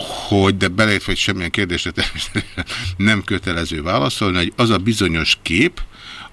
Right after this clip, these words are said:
amely készült talán a Bálnában néhány nappal később, arra az eseményre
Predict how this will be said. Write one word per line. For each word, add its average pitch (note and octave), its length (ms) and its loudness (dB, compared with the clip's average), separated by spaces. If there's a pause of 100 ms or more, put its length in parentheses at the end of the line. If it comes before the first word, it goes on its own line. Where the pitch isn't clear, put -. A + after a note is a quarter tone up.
amely F2+ 360 2
készült F#2 600 2
talán E2+ 340 2
a D#2+ 80 -2
Bálnában F2 840 0
néhány G2+ 580 4
nappal D#2+ 580 -4 (100)
később, B2 760 2 (420)
arra A2+ 420 6
az D#2 240 -2
eseményre G2 1300 4